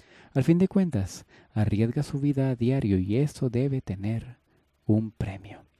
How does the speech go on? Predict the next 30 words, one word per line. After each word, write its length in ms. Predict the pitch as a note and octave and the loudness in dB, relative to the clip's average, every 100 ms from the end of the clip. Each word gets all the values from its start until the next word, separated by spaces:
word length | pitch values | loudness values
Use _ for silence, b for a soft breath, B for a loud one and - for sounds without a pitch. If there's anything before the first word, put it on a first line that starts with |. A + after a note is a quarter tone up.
| B B B B B | B B B B B
Normalmente, 880 | E3 F3 G#3 G#3 F3 - F2 E2+ - _ | 2 4 2 2 0 -2 -6 -6 -16 _
sin 240 | - G#2 F#2+ | -8 -4 -4
embargo, 480 | F#2 F#2+ B2 D3 C#3+ _ _ b b b | -4 -4 -4 -6 -10 _ _ b b b
el 120 | D3+ D3 | -2 4
policía 420 | E3+ E3 F#3 F#3 | 4 4 2 0
no 100 | C#3+ | 0
acepta 380 | A#2+ C3 - B2+ | 0 -4 0 0
dinero 300 | G#2+ G2 F#2+ | 2 0 -2
sucio, 480 | D3 D#3 F#2 F2 - b b b | -4 -4 -4 -6 -10 b b b
aceptará 440 | A#2 C3 - A2+ | -4 -2 0 0
dinero 420 | A2+ C3+ C#3 B2+ F#2+ | 0 0 0 2 2
de 140 | F#2+ | 2
un 160 | G2+ G2+ | 0 -2
corredor 500 | G#2+ G2+ G2 G2+ G#2 | -2 0 2 0 0
de 80 | |
apuestas, 500 | G2 - C#3 - G#2+ | -2 0 0 -2 -6
de 120 | G#2 G#2 | 0 2
un 160 | B2 | 2
hombre 420 | D#3+ E3 D#3+ E3 B B B _ | 2 2 0 -2 B B B _
que 120 | D3+ | 2
no 140 | D#3+ - | 4 4
quiere 260 | F#3+ F#3 | 4 4
comprar 480 | - E3+ - C#3 C3 | 2 -2 0 0 0
tiquetes 720 | - C3+ C#3+ D3+ G#2+ F#2 G2 | -2 0 0 2 2 0 0
de 80 | G#2 | -2
aparcamiento, 880 | G#2 G2+ - G#2 C3 B2+ - G#2+ - b b b _ | 0 -4 -2 -2 -2 -2 -6 -8 -10 b b b _
tolerará 540 | G#2 G2 F#2+ F#2+ B2 C#3 | 4 4 4 2 -2 -2
por 240 | B2+ B2 | -2 0
consideración 720 | - A#2 A#2+ A#2+ A#2 - A#2 | 0 0 2 4 2 2 0
las, 280 | A2 A2 - | -2 -4 -8